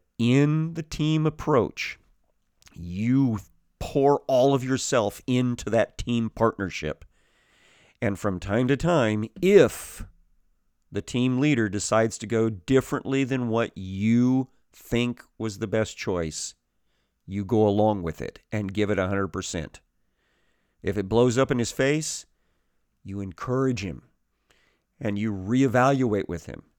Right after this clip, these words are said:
and try to make sure that it doesn't happen again, because you're in a partnership. As I often told, uh, people when I'm doing marital counseling, it's you two against the world. And in reality, sometimes against the kids.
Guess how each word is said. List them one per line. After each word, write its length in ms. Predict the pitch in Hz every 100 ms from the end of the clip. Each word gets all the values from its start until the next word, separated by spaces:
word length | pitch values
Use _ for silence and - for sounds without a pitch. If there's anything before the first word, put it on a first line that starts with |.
| _ _ _ _
and 160 | 104 95
try 220 | 117 117
to 80 | 117
make 220 | 117 113
sure 480 | - 139 127 110 101
that 160 | 104
it 120 | 101
doesn't 280 | 98 107 107
happen 320 | 98 107 101
again, 360 | 98 87 92 50 _ _ _
because 280 | 110 101 98
you're 140 | 98
in 120 | 113 98
a 80 | - _
partnership. 880 | - 123 139 - 101 - - - - _ _ _ _
As 140 | - 92
I 100 | 90
often 400 | - 117 - 110
told, 460 | 123 113 113 92 - _ -
uh, 160 | 104
people 360 | - 117 - 107
when 140 | 104
I'm 160 | 98 98
doing 420 | 98 101 101 90
marital 280 | 92 98 95
counseling, 500 | - 123 123 85 73 - - _ -
it's 260 | 101 -
you 460 | - 92 120 175 190
two 640 | - 226 208 127 117 127 -
against 720 | 135 117 98 160 160 - -
the 80 | 156
world. 880 | 135 147 156 147 131 107 90 80 69 _ _ _ _ _ _ _ _ _ -
And 160 | 110
in 100 | 104
reality, 480 | 98 113 135 113 95
sometimes 460 | 95 123 120 110 101
against 300 | 104 107 -
the 80 | -
kids. 560 | - 90 - - -